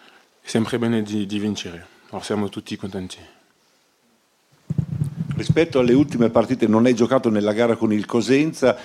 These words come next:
Speaker 2: eh, tu hai giocato più verticale come, eh, diceva giustamente il collega, davvero centravanti, in occasione del, del gol si è visto appunto che tu hai cercato proprio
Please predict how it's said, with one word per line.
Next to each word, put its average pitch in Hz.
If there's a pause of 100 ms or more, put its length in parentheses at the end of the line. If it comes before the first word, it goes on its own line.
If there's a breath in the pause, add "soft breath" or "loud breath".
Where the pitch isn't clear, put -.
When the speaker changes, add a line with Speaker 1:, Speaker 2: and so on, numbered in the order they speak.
(220 loud breath)
Speaker 2:
eh, 95
tu -
hai 143
giocato 127
più 123
verticale 113
come, 98
eh, 95
diceva 101
giustamente 104
il 98
collega, 95
davvero 104
centravanti, 101
in 95
occasione 104
del, 107
del 104
gol 120
si -
è -
visto 107
appunto 110
che 95
tu 120
hai 104
cercato 113
proprio 104